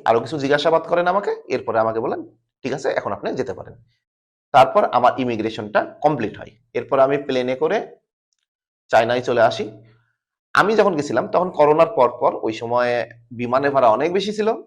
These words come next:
এই কারণে আমি ট্রানজিট নিয়ে গেছিলাম চায়না ইস্টার্নে। তো আমার ট্রানজিট ছিল কুনমিংয়ে, চায়নার কুনমিং, বাংলাদে-, ঢাকা থেকে কুনমিং, কুনমিং থেকে গুয়াংজু। চায়না কুনমিংয়েই আমার ইমিগ্রেশন হয়,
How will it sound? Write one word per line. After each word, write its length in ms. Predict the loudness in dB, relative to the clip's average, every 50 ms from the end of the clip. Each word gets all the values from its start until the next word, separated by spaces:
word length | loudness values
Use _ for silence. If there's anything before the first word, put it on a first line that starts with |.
| -10
এই 80 | -8 -2
কারণে 280 | 0 0 0 2 0
আমি 360 | 0 0 0 -2 -4 -4 -6 _ -2
ট্রানজিট 540 | 2 2 2 2 2 -2 -6 -6 -8 -8 -6
নিয়ে 180 | -4 -2 -2
গেছিলাম 400 | -2 -4 -6 -6 -6 -6 -6 -6 -2
চায়না 220 | 0 0 0 0 -2
ইস্টার্নে। 440 | -6 -6 -6 -6 -6 -6 -6 -8 -14 _ _ _ _ _ _ _ _ _ _ _ _ _ _ -2
তো 60 | -2
আমার 680 | 0 2 2 2 4 4 4 4 4 0 -4 -10 -16 -20 _ _ _ _ _ _ _ _ _
ট্রানজিট 340 | 2 4 4 4 4 0 -4
ছিল 200 | -4 -4 -6 -6 -6 -6 -4
কুনমিংয়ে, 500 | -2 0 0 0 0 -2 -4 -6 -10 -10
চায়নার 360 | -2 0 0 2 2 0 -2
কুনমিং, 640 | -2 -6 -6 -4 -4 -4 -6 -6 -10 -12 -16 -20 _
বাংলাদে-, 480 | -2 0 0 2 2 2 0 0 -2 -4
ঢাকা 280 | -2 0 0 0 0
থেকে 220 | -2 -2 -4 -4 -4
কুনমিং, 460 | -6 -6 -8 -6 -4 -6 -6 -6 -8 -12 _ -12
কুনমিং 360 | -8 -6 -4 -2 -2 -2 -4
থেকে 340 | -6 -8 -6 -6 -4 -6 -6 -10 _ _ _ _ _ _ -6
গুয়াংজু। 480 | 0 0 0 0 0 -8 -14 -18 -20 -20 _ _ _ _ _ _ _ _ _ _ _ _ _ _ _ _ _ _ _ _
চায়না 260 | 2 2 4 4 2
কুনমিংয়েই 640 | 0 0 -2 -2 -2 0 0 0 2 0 0 0 -2 -6 -6 -6
আমার 600 | -2 0 2 2 2 2 -2 -10 -14 -20 _ _ -4
ইমিগ্রেশন 520 | 0 0 0 0 0 -2 -4 -4 -6 -6
হয়, 320 | -4 -6 -6 -6 -12 -14